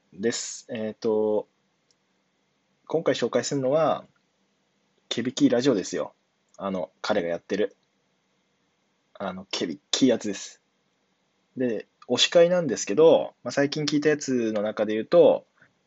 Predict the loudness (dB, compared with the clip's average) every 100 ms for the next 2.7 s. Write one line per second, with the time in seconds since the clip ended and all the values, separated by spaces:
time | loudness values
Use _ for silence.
0 | _ -2 -2 0 -2 -2 -4 -4 -4 0
1 | 0 0 _ -4 2 2 2 -2 -6 -10
2 | _ -2 2 4 2 0